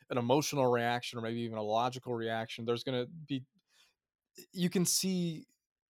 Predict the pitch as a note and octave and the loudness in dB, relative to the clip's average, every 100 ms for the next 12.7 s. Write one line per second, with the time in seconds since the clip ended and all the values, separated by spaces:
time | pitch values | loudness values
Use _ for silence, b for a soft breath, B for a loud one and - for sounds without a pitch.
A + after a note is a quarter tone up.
0 | _ - C3+ - D#3 C3 - D3 C3+ B2 | _ 0 0 2 0 0 -2 2 2 2
1 | B2+ C#3 C3+ B2 B2 C#3+ C#3+ B2 A#2+ A#2 | -2 2 2 4 2 2 0 -4 -2 -2
2 | A2+ A2+ _ _ _ _ _ _ _ _ | -2 -4 _ _ _ _ _ _ _ _
3 | _ B B _ _ _ D#3 C#3 B2 - | _ B B _ _ _ -2 2 4 2
4 | - C#3+ C#3+ D3 C#3 C3+ B2 - C3 - | 0 4 4 2 -2 -2 -4 -2 -2 -4
5 | A2+ A#2 A#2 A2+ - A2+ A#2+ A#2+ - - | -2 2 2 2 -2 -8 -6 -8 -10 -4
6 | C#3 B2 A#2+ A#2 B2 - A#2 A2 A#2 A#2+ | 0 2 0 -2 -4 -2 -2 -2 -4 -6
7 | C3+ - _ _ C#3 C3 C#3 C3+ C3 B2 | -8 -14 _ _ -6 2 4 4 2 2
8 | B2+ A#2+ A#2 A2 G#2+ - _ _ - B2+ | 2 2 0 -4 -6 -16 _ _ -2 0
9 | C#3+ C3 B2 C3 C3 - C3 - B2+ C3+ | 0 2 6 6 4 -2 -4 -2 -2 0
10 | C3 A#2+ - C3 B2+ B2 C#3+ D3 - D3+ | 2 0 0 -4 -2 -2 0 0 -2 -4
11 | C3 B2 B2 A#2+ A#2 B2 B2 A#2 B2 A#2 | -4 -2 -2 0 0 0 -2 -6 -6 -4
12 | A2+ G#2+ A2+ A2 C3 B2 A#2 | -6 -6 -10 -6 -2 0 -2